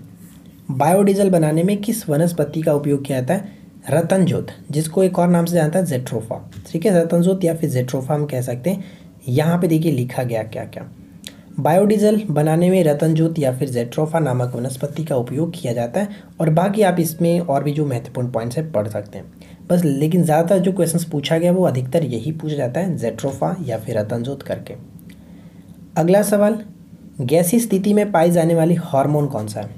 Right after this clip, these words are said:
गैसीय स्थिति में पाया जाने वाला हार्मोन कौन सा है? Right answer option B इथिलीन यहाँ पे correct हो जाएगा,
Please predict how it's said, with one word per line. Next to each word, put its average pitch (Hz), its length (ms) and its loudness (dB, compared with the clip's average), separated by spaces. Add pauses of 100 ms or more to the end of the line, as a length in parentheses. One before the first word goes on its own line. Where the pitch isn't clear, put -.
(220)
गैसीय 156 380 2
स्थिति 165 300 0
में 165 180 2
पाया 131 160 2
जाने 131 240 -2
वाला 127 200 0
हार्मोन 117 460 -4 (200)
कौन 110 180 -4
सा 104 140 -8
है? - 260 -14 (1400)
Right 170 220 2
answer 202 300 2
option 143 400 0
B 107 200 -6 (120)
इथिलीन 185 420 2
यहाँ 143 220 0
पे 165 100 -2
correct 127 360 -2
हो 139 60 -2
जाएगा, 156 460 -2